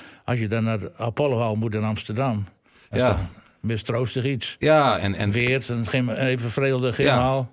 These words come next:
Speaker 2: Ja, kijk, en, en weet je, het, het, voor dat soort clubs, die hebben ook wat minder publiek, maar die hebben ook een andere filosofie. Die zetten veel meer in op jeugd, hè, minder,
Speaker 1: Ja.
Speaker 2: minder Amerikanen. Ja, ja, dat is misschien voor een, voor een, voor een ploeg die, eh,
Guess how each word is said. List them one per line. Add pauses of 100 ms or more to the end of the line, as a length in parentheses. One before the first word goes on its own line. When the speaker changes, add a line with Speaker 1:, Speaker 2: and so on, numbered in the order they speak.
(100)
Speaker 2:
Ja,
kijk,
en,
en
weet
je,
het,
het, (220)
voor
dat
soort
clubs,
die
hebben
ook
wat
minder
publiek,
maar
die
hebben
ook
een
andere
filosofie.
Die
zetten
veel
meer
in
op
jeugd,
hè,
minder,
Speaker 1:
Ja.
Speaker 2:
minder
Amerikanen. (460)
Ja,
ja,
dat
is
misschien
voor
een,
voor
een,
voor
een
ploeg
die,
eh,